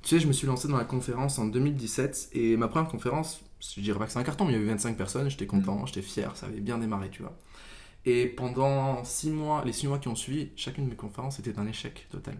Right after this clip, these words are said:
Speaker 2: Pendant six mois ?
Speaker 1: Ouais.
Speaker 2: D'accord.
Speaker 1: Ouais, j'avais, euh, une personne, j'avais deux personnes, trois,
Speaker 2: Ok.
Speaker 1: pas plus de quatre, tu vois. Enfin, c'était très, très frustrant. Et je me suis dit, « Purée, l'univers, il est en train de, de me dire que c'est pas ma voie. »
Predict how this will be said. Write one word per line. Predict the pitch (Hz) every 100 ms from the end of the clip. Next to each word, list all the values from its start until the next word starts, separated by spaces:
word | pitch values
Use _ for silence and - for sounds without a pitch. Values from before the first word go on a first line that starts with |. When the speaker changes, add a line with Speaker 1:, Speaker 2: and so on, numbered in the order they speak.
| - - -
Speaker 2:
Pendant | - 101 104
six | - - 143
mois ? | 135 - - -
Speaker 1:
Ouais. | 110 - - -
Speaker 2:
D'accord. | - 113
Speaker 1:
Ouais, | 107 -
j'avais, | 117 104 107 107
euh, | 101 98 -
une | 123 127
personne, | 131 - - 120 120
j'avais | 104 98 104
deux | 113
personnes, | 120 - 110 113 113
trois, | - 117 - - - -
Speaker 2:
Ok. | 101 -
Speaker 1:
pas | 147
plus | 147
de | 139
quatre, | 123 104 -
tu | -
vois. | -
Enfin, | -
c'était | 104 -
très, | 123 135
très | 135 -
frustrant. | 127 - 113 - - - - - - - -
Et | 123
je | 139
me |
suis | 139 160
dit, « | 202 160 - - - - - -
Purée, | - 175
l'univers, | 135 120 123 185 131
il | 113
est |
en | 110
train | 107 135
de, | 113 110 104 101 - - - -
de | 107 113
me | 113
dire | 113 151 160
que | 120 104 101 98
c'est | - -
pas | 165
ma | 117
voie. » | 120 156